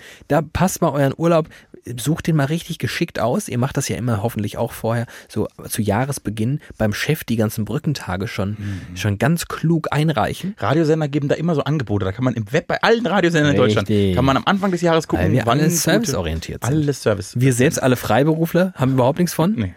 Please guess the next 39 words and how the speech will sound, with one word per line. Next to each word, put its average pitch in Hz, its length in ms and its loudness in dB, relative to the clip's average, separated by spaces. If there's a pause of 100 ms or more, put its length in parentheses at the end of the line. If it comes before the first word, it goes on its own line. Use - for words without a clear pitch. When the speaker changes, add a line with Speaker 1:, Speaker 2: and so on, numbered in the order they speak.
(100)
Speaker 2:
aber 151 180 0
wir 202 80 4
machen 220 180 2
das - 220 -4
für - 140 -6
die 113 80 4
Speaker 1:
Wir - 0 -
Speaker 2:
Leute - 140 6
Speaker 1:
machen 196 100 2
das 190 100 2
Speaker 2:
da - 60 -4
draußen. - 100 -4
Speaker 1:
für - 60 -12
euch, - 300 -8 (120)
Speaker 2:
Ja. 262 80 0
Speaker 1:
nur 160 140 2
für - 160 -10
euch. - 220 -10 (360)
Speaker 2:
Dann - 180 -4
geht 123 100 4
man 123 100 4
nach 123 80 2
Speaker 1:
Ähm, 120 120 2
Speaker 2:
Kiel. 117 300 0
Du, 110 80 -12
ich 101 60 -12
glaub 127 140 0
Speaker 1:
nach - 60 -6
Kiel 180 220 2
zur 156 140 0
Kieler - 220 -2
Förde. - 280 -8 (480)
Speaker 2:
Äh, 117 280 -2
und 107 200 -4
wenn 123 120 2
ihr 123 60 2
dann 208 140 4
vorbei 175 300 0
seid, 104 280 -6